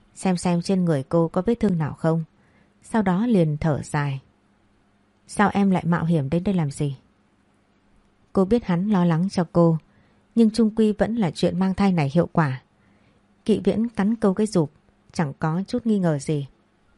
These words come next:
"Chẳng phải tôi lo lắng cho anh hay sao?" Phút chốc hắn hơi ngẩn ra một chút, sau đó liền bật cười. Cô nhíu mày khó hiểu.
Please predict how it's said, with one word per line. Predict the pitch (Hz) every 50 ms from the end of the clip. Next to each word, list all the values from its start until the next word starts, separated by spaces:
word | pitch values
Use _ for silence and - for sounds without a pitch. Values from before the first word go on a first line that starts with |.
| _ _ _ _ _ _ _ _ _ _ _ _ -
"Chẳng | - 180 156
phải | - - 160 147 - - -
tôi | - 180 185
lo | 180 175
lắng | 175 170 170 196
cho | 208 - 185
anh | 170 170
hay | 175 170
sao?" | 165 - 170 160 160 160 - _ _ _ _ _ _ _ _ _ _ _ _ _ _ _ _ _ _ _ _
Phút | - 233 233 233
chốc | - 233 240 240 -
hắn | - 180 170 180 208 220
hơi | - 220 208
ngẩn | 190 180 160 135 139
ra | - - 180
một | 170 160 165 -
chút, | - - 233 262 - - _ _ _ _ _ _ _ _
sau | - - 233
đó | 208 196 170 175 220
liền | 240 214 175 147 -
bật | 160 151 - _
cười. | - 170 160 147 147 143 139 - _ _ _ _ _ _ _ _ _ -
Cô | 240
nhíu | 233 214 208 214 240
mày | 254 214 160 147
khó | - - 170 202
hiểu. | 247 247 208 165 131 131